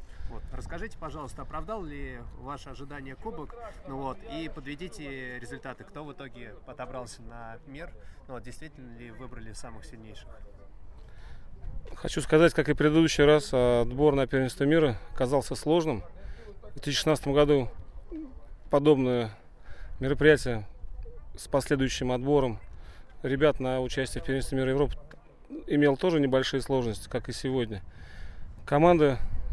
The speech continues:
Speaker 2: по результатам двух отборов показала, на что способна, и все-таки взяла к себе, в себя тех спортсменов, которые сегодня представит Россия. Это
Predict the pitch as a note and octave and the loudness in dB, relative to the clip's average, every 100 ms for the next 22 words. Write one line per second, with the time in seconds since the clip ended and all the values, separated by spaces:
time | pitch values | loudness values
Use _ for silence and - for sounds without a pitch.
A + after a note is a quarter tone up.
0 | - - - C#3+ C#3+ D3+ C#3+ C#3+ D#3 D3 | 0 -2 2 6 6 6 2 4 4 4
1 | C3+ C#3+ C#3 C3+ C3 E3+ F3 A#2 - - | 4 2 4 2 4 4 4 0 -6 -16
2 | - - - - - - - D3 C#3 D#3+ | -16 -16 -18 -16 -16 -8 2 4 8 8
3 | D3+ C3 G#2 - - - - - - - | 8 6 -2 -14 -14 -12 -12 -12 -12 -6
4 | C3+ C#3 D3 - D3 - F#3 F#3 B2 - | -4 -2 -4 0 0 4 2 2 0 -2
5 | - - - - - - C#3 C3+ B2+ - | -8 -8 -8 -10 -10 -4 0 2 0 0
6 | D3 - B2+ A#2+ C#3+ D3 - B2 C3 C3 | -4 -2 -4 2 2 2 -2 -2 2 2
7 | A2+ - - - - - - - - - | 0 -8 -14 -12 -10 -10 -10 -12 -12 -6
8 | C3 B2+ B2 D#3 - C#3 A#2+ C3+ A#2 B2 | 0 2 2 0 2 2 2 0 0 -2
9 | - B2 - B2 A#2+ A#2+ A2+ C3+ A2+ A#2 | 0 -2 -2 -4 -2 -4 -4 0 0 0
10 | A2+ - A#2+ F#2+ - - - - - - | -4 -2 -2 -2 -6 -10 -12 -12 -14 -2
11 | C#3+ C#3 C3+ A2+ | 0 2 2 0